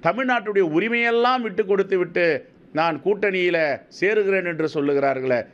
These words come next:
இதை ஏற்றுக்கொள்ள போகிறார்களா? இதையெல்லாம் சிந்தித்து பார்த்தால் ஒருபோதும் இது பொருந்தா கூட்டணி. இந்த கூட்டணி என்பது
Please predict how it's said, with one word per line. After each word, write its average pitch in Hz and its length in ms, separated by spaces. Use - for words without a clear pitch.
இதை 180 180
ஏற்றுக்கொள்ள 147 400
போகிறார்களா? 90 640
இதையெல்லாம் 127 580
சிந்தித்து 160 560
பார்த்தால் 123 500
ஒருபோதும் 127 600
இது 117 240
பொருந்தா 151 440
கூட்டணி. 113 540
இந்த 127 300
கூட்டணி 139 480
என்பது 113 560